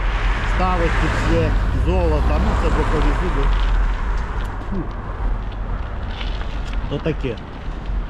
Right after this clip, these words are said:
В понеділок мені перезвонять. Так, по цій процедурі, що я зробив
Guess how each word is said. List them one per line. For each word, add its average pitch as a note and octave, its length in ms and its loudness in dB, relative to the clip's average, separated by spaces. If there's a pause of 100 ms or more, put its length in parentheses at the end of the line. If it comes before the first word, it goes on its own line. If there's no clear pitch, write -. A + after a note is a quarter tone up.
(160)
В - 40 -12
понеділок C#3+ 520 0
мені C#3+ 180 0
перезвонять. D3 840 -2 (1400)
Так, D3+ 200 0
по E3 160 0
цій F#3 160 2
процедурі, F3 540 0
що E3 160 -2
я E3 140 2
зробив D3 560 0